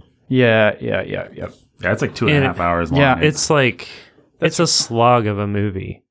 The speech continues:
Speaker 1: Yeah.
Speaker 3: And it's, it gets to stay in the canon of great Bond films because of what it, what it did for kicking off the Craig franchise. But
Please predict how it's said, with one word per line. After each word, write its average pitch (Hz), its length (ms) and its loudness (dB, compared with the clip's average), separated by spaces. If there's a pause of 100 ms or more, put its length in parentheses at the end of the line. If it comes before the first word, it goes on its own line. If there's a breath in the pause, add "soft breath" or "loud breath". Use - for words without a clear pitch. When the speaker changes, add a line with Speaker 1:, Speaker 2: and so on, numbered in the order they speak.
(200)
Speaker 1:
Yeah. 117 380 0
Speaker 3:
And 143 160 4
it's, - 440 0 (460)
it 143 120 2
gets 147 340 0
to 135 100 2
stay 120 840 0 (260)
in 120 180 0
the 113 120 2
canon 117 540 0
of 110 580 -4 (420)
great 113 320 0
Bond 107 360 2
films 98 480 0
because 113 400 0
of 104 160 0
what 104 120 4
it, 101 140 2
what 107 600 -2
it 101 280 -4
did 101 320 2
for 104 600 0 (500 soft breath)
kicking 113 340 2
off 104 160 2
the 110 80 -2
Craig 107 320 -2
franchise. 95 640 -2
But - 340 -2